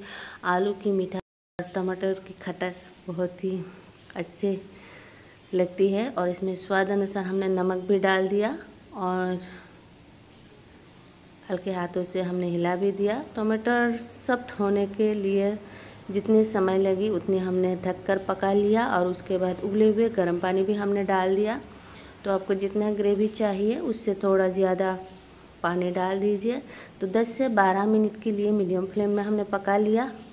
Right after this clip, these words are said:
तो ये बन के तैयार हुए। अभी हमने गैस की फ्लेम लो कर दिया और देखिए कितना टेस्टी लग रही है। ये बन के भी तैयार हुए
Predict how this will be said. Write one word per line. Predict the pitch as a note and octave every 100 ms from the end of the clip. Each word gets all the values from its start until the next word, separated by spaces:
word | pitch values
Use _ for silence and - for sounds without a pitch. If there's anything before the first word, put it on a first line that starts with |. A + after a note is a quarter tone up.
| - -
तो |
ये | F#3 F#3+
बन | F#3 G3
के | G3 G3
तैयार | G3 G3+ G3+
हुए। | G#3 G#3+ B3+ D#4+ - - - - - -
अभी | E3 E3+ F#3+
हमने | F#3+ F#3+ F#3+ F#3
गैस | F#3 F3+ F#3
की | G#3+
फ्लेम | G3 - G3+ G#3 F#3 - G3+
लो | F#3 F#3+
कर | G#3+ G3+
दिया | G3+ G#3+ B3 - - - -
और | G3 F#3+
देखिए | F#3+ G3 G3 A#3+ E4 - - - -
कितना | F#3+ G#3 G3 G3 E3+ - - - - -
टेस्टी | G#3+ G3 G3 A3
लग | G#3+ G#3
रही | G#3+ G#3+ G#3 A3
है। | A#3+
ये | B3 G#3+
बन | F#3+ G3
के | G3 G3+
भी | G#3+ A3+
तैयार | G#3+ A3 G#3+
हुए | G#3+ A3+ C#4